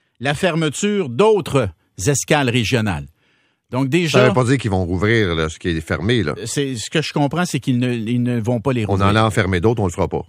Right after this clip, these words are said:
Speaker 1: Et voilà,
Speaker 2: Ok.
Speaker 1: exactement, c'est bien résumé. Troisième condition, ça c'est une sacrée bonne, une bonne affaire, Paul.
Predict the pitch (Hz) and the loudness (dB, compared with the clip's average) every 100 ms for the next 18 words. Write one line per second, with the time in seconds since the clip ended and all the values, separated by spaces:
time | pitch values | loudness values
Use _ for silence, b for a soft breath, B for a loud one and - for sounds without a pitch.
0 | _ 107 101 101 82 - 113 92 107 98 | _ -8 -4 -4 -4 -8 -4 0 0 -2
1 | 95 76 - 98 107 101 85 87 73 b | -6 -6 -8 -6 -4 -6 -6 -8 -10 b
2 | b b 170 247 196 226 202 175 127 - | b b -2 0 0 -2 -2 -2 -4 -4
3 | 180 247 247 _ _ _ _ _ 233 220 | -2 -2 -6 _ _ _ _ _ -4 -2
4 | 156 143 127 - 202 - 151 139 131 127 | -2 -4 -4 -2 -2 -2 -2 -2 -2 -2
5 | 127 113 165 131 127 101 80 85 78 | -2 0 0 0 -2 -4 -4 -8 -10